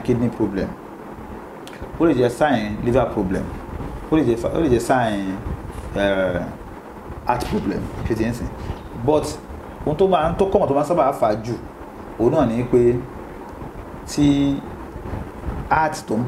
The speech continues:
pump ẹ̀jẹ̀ yẹn, tí ò bá, tó bá lágbára púpọ̀ mọ́, because heart ó ń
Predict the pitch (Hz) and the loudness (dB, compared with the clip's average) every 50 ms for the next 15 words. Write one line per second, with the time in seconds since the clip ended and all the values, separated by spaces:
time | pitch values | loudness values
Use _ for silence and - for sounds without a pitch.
0 | - - 147 139 127 - - - 107 98 92 90 98 92 95 95 92 90 - - | 2 4 4 4 4 2 2 2 2 2 2 0 0 0 0 0 -2 -2 -4 -8
1 | - - - - - - - - - - - - - - - - - - 175 147 | -14 -14 -14 -14 -14 -14 -14 -14 -12 -12 -12 -12 -12 -10 -10 -2 4 4 6 6
2 | 123 107 107 110 - - - - - - 160 143 120 113 120 127 123 120 127 127 | 6 4 4 2 -2 -8 -12 -4 2 2 4 6 6 6 6 6 6 6 6 4
3 | - 135 113 95 - - - - - - - - - - - - - - - - | 2 2 2 2 -4 -6 -10 -10 -10 -10 -10 -10 -10 -12 -12 -14 -14 -14 -16 -16
4 | - - - 101 95 120 120 - - 156 170 147 - - - - - 147 151 | -12 -8 -6 0 0 2 2 2 2 2 2 2 0 -4 -8 2 2 2 2